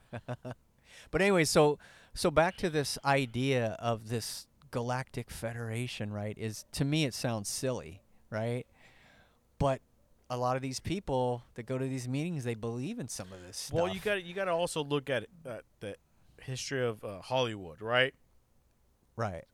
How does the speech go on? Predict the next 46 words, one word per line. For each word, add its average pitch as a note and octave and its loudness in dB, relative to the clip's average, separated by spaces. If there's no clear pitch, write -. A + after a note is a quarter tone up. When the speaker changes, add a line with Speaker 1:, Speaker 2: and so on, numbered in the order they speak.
Speaker 2:
A - -14
lot D3+ 4
of, D3 0
lot D#3+ 4
of E3 -2
the C3+ -6
shows C#3+ 0
they C3+ 0
have. C3 0
wh-, C3+ -16
What's F3 -12
that F3+ -8
one C#3+ -8
show? D3 -6
I - -20
think F3+ -12
it's - -8
on C#3+ -6
H C3+ -8
B F#2+ -10
O. F2 -8
It's B2 -14
not D#3+ -6
Ga-, B2 -4
Galactica, A#2 -2
but - -8
there's, B2+ -4
you F3 -10
know, E3+ -4
you E3 -10
got D3+ 0
Star C3+ 4
Trek C3 2
and B2+ -6
stuff B2+ -2
like B2+ -2
that. B2 4
And A#2 -6
when C#3+ 0
Speaker 1:
Okay, - 2
Speaker 2:
you D#3+ 0
watch C#3+ 4
Speaker 1:
yeah. G#2+ 4
Speaker 2:
those D#3 0
things C#3+ 0
as, A#2+ -2